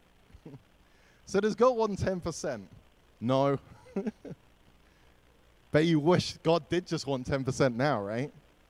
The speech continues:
We look at the people that Jesus applauds in his ministry.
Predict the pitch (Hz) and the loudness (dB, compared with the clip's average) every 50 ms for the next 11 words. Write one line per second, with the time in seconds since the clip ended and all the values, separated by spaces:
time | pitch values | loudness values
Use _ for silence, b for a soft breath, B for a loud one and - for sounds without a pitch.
0 | _ _ _ _ _ _ _ _ _ _ _ _ _ _ _ _ _ - - - | _ _ _ _ _ _ _ _ _ _ _ _ _ _ _ _ _ -20 -20 -20
1 | - - - _ _ _ _ _ _ _ b b b b b - 147 170 185 190 | -20 -20 -20 _ _ _ _ _ _ _ b b b b b 2 2 4 4 2
2 | - 226 202 170 160 - - 165 175 160 - 175 165 143 143 151 - - 151 165 | 2 0 -2 -2 -2 -4 -4 -4 -4 -4 -6 -6 -6 -6 -6 -8 -8 -8 -8 -8
3 | 165 143 139 135 - - - - - - 147 156 165 180 175 165 147 131 117 - | -8 -8 -8 -8 -8 -8 -8 -10 -14 -10 -6 -6 -4 -4 -4 -4 -4 -6 -6 -8
4 | 139 127 117 110 - - 120 123 131 139 139 - - - - 127 113 104 98 87 | -8 -6 -6 -8 -8 -8 -6 -6 -6 -6 -8 -10 -12 -12 -10 -10 -10 -10 -10 -14